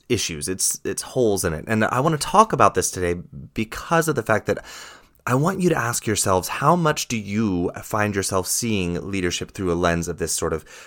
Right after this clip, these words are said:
trait theory, this idea that, you know, people are born with specific traits that will make them leaders,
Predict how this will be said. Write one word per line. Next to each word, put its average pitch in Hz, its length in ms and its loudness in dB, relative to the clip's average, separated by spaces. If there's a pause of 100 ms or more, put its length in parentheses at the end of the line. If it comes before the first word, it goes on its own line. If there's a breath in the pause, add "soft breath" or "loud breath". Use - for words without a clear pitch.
(140 loud breath)
trait - 380 2
theory, 80 300 -4
this 82 200 -4
idea 92 560 4
that, 87 240 2 (500 loud breath)
you 101 100 -2
know, 90 80 2
people 110 320 0
are 95 120 2
born 101 440 4
with 92 120 0
specific 90 440 -4
traits - 380 -2
that - 160 -2
will 98 100 -2
make 95 340 0
them 104 220 0
leaders, 85 480 -2